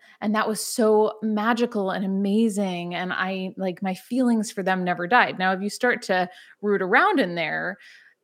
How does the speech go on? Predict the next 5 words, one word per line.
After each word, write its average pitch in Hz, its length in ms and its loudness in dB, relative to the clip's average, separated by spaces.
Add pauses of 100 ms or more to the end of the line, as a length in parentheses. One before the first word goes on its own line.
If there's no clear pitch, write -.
(160)
chances 285 520 0
are 214 420 4
that 185 140 -6
that 185 200 2
person 185 800 -4